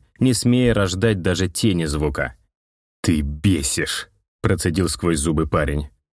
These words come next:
Артем снова развернулся и уже подошел к выходу, как вдруг снова услышал. «Те слова. То признание, что ты мне сказал, когда мы танцевали у барона. Ты говорил искренне?»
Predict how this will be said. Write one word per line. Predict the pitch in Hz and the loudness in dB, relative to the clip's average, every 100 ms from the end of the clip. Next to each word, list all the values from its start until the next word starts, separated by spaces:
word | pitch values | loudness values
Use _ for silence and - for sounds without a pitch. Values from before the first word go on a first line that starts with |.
| _ _ - | _ _ -4
Артем | 101 101 143 120 | -2 0 0 0
снова | - 113 98 | 2 2 2
развернулся | 87 85 82 90 117 - 120 98 - | 0 0 0 2 0 0 0 -2 -4
и | 87 | -2
уже | 90 90 117 | 0 2 0
подошел | - 92 90 - 107 | 0 0 0 2 0
к | 92 | 2
выходу, | 95 131 107 78 76 - | 2 2 0 -2 -2 -4
как | - 127 | -2 0
вдруг | 104 123 123 | 2 0 0
снова | - 113 98 | 0 2 2
услышал. | 95 110 - 87 - 73 67 - _ _ _ _ _ _ _ _ - | 0 0 0 0 0 -4 -6 -12 _ _ _ _ _ _ _ _ -4
«Те | 196 | 0
слова. | 170 - 170 170 131 82 - _ _ _ _ _ _ | 0 2 2 2 0 -2 -14 _ _ _ _ _ _
То | - 180 | 0 2
признание, | 180 170 185 202 135 | 0 2 2 4 4
что | 110 147 | 2 2
ты | 120 | 2
мне | 143 139 | 4 2
сказал, | - 160 175 147 | 2 2 2 2
когда | 127 120 | 2 2
мы | 135 | 2
танцевали | 135 120 160 165 135 | 2 0 2 2 2
у | - | 2
барона. | 147 170 170 98 82 - _ _ _ _ _ | 2 2 2 2 -2 -8 _ _ _ _ _
Ты | - | 0
говорил | 151 165 185 196 | 2 2 2 0
искренне?» | - 226 - 131 110 92 | 2 0 2 0 0 -2